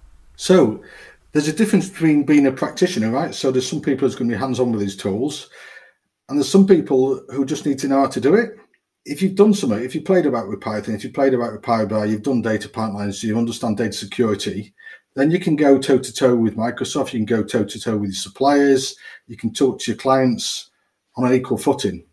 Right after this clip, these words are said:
And that's exactly what he's done. And that's driving his strategy. He's now upskilling about a hundred people who's been through a one-day course. He's got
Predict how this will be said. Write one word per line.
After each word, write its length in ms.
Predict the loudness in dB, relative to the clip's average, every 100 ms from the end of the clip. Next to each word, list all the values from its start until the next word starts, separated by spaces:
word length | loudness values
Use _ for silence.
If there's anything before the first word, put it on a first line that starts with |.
| _ -14
And 120 | -2
that's 220 | 0 0 -2
exactly 340 | -2 0 2
what 160 | 2 0
he's 140 | 2
done. 480 | 4 6 4 -2 -6 -14 _ _ -20 -20 _
And 100 | 0
that's 200 | 0 0
driving 340 | 0 2 2 0
his 140 | -2
strategy. 920 | -6 -6 -2 -2 2 2 2 -2 -6 _ _ _ _ _
He's 180 | -10 0
now 520 | 4 6 6 2 -6 _ _
upskilling 640 | -6 -6 -4 2 4 4 2
about 240 | 0 -2
a 40 | -2
hundred 340 | -2 -4 -6
people 340 | -2 -2 2
who's 180 | 2 2
been 240 | 4 2 2
through 580 | 2 4 4 0 -6 -16 _ _ _
a 80 | -2
one-day 360 | 0 2 2
course. 640 | 2 2 2 2 -2 -8 -12 -20 -20 -20
He's 220 | -6 -4 0
got 260 | -2 -2